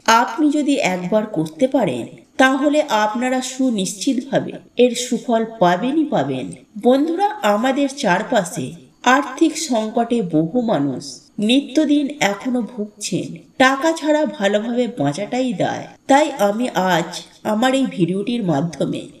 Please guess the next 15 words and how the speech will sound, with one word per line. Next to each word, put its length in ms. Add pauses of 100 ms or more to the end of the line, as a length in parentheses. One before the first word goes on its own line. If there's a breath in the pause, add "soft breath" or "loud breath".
(160)
আপনাদেরকে 600
বিস্তারিতভাবে 920
জানিয়ে 440
দেব 200 (400)
যে 180 (180)
আগামীকাল 640 (120)
এই 140 (100)
অন্নদা 560
একাদশী 520
তিথির 440
দিন 240 (300)
এই 240
উপায়গুলি 600 (160)
আপনারা 520
কিভাবে 500